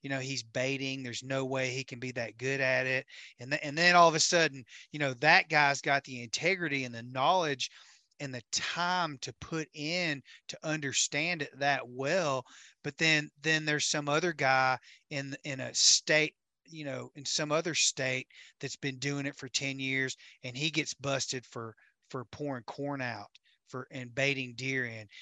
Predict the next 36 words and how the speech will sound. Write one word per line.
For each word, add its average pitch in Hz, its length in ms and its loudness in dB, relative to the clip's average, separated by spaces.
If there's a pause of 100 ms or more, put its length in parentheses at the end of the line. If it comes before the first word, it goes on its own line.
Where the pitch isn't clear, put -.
(120)
And 135 80 -8
then 156 100 0
all 156 140 8
of 135 80 0
a 127 40 -2
sudden 139 480 0 (440)
it, 151 160 -6
it 156 160 -6
creates 151 380 0
question 139 720 -2 (360)
amongst 139 460 -6
everyone 120 640 -10 (160)
that, 131 120 -10 (100)
that, 139 160 -10 (260)
that 143 220 -12
does 165 280 -2
that. 117 320 -8
So, 135 420 -4 (460)
you 156 120 -8
know, 135 180 0
man, 135 340 0 (100)
stop. 220 580 4
If 156 140 -10
you're 233 160 2
a 151 40 0
cheater, 180 420 -2
stop. - 680 0 (500)
<laughs> 208 80 -8 (360)
You 175 100 -10
know, 170 80 -4
just 180 380 4
stop, 131 420 0
man. 117 300 -8
This 160 200 2
is 156 160 -2
just, 143 300 2